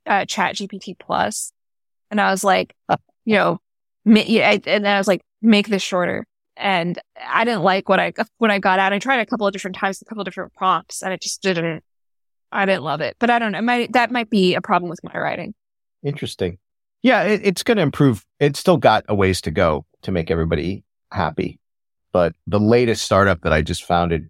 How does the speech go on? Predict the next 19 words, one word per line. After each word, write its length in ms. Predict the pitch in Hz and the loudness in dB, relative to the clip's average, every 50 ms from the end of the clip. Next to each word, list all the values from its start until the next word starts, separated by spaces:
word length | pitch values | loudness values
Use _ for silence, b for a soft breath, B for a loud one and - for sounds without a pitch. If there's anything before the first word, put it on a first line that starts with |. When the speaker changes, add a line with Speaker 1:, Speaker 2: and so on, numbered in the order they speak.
| _ | _
Speaker 2:
is 320 | - 101 95 87 82 - - - | -10 -8 -8 -6 -6 -8 -6 -4
working 280 | 87 87 85 - 85 78 | -4 -4 -2 -2 -2 -4
with 160 | 76 78 85 | -4 -2 0
large 260 | 87 80 78 - - | 0 0 0 0 -2
language 300 | 80 80 82 80 78 - | -2 0 0 -2 -4 -4
models. 300 | 82 80 80 80 78 82 | -2 -2 -2 -2 -2 -4
And 100 | 82 76 | -6 -4
believe 240 | - 90 82 85 82 | -2 0 0 0 -2
me, 100 | 82 78 | -2 -2
there, 260 | 82 87 82 80 - | 0 0 -2 -2 -2
there 160 | - 90 92 98 | -2 0 2 2
is 240 | 95 87 - - | 2 0 -2 -2
magic 400 | - 82 78 80 82 - - - | 0 2 2 2 2 -2 -6 -6
coming. 380 | - - 87 82 71 73 76 - _ _ _ | -4 -2 0 0 -2 -2 -6 -10 _ _ _
It's, 160 | 82 82 - | -10 -8 -8
it's 200 | - - 92 - | -8 -8 -8 -4
gonna 200 | - 113 90 87 | 0 0 0 0
touch 560 | 85 - - 85 82 - - - - - - _ _ _ _ _ _ _ _ _ | -2 -2 -2 -2 -2 -2 -4 -4 -6 -8 -10 _ _ _ _ _ _ _ _ _
almost 320 | 87 90 90 85 - - | 0 2 2 2 0 -2